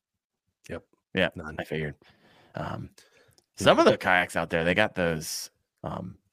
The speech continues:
Speaker 2: power poles.
Speaker 1: I attempted to do a manual power pole once.
Speaker 2: Att-, attempted? <laughs>
Speaker 1: I attempted, yeah,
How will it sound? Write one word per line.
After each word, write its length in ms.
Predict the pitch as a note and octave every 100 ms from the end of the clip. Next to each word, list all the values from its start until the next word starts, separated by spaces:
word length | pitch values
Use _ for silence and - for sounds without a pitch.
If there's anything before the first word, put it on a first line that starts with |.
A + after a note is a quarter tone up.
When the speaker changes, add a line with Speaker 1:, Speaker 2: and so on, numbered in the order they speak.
| _ _ _ _ _ _ _ _ _ _ _ _ _ _
Speaker 2:
power 240 | - C3 C#3
poles. 400 | G#2 - - - -
Speaker 1:
I 120 | A2+
attempted 400 | B2 - B2+ C3+
to 80 | A2+
do 240 | A2+ B2
a 40 | A2
manual 640 | G2 G2 A#2 B2+ D3 D3 _ _
power 220 | C#3 D3
pole 220 | D3+ D#3+
once. 320 | D3 D3+ E3 - -
Speaker 2:
Att-, 80 |
attempted? 420 | - C#3+ - B3 C#4 - F5
<laughs> 160 | -
Speaker 1:
I 80 | C3
attempted, 500 | C#3 C3+ C3+ G2 F2 A2+
yeah, 260 | A#2 A2